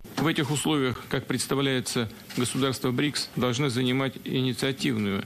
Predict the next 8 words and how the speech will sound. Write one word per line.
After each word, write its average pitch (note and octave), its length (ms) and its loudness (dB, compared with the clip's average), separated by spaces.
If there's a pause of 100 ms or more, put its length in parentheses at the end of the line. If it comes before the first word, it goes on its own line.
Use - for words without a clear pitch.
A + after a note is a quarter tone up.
(120)
роль C3+ 320 2 (160)
в A2+ 360 0
формировании A#2+ 800 0
более B2 380 0
справедливой B2+ 720 0
и A#2 180 -2
устойчивой A#2 720 0
модели A2 500 0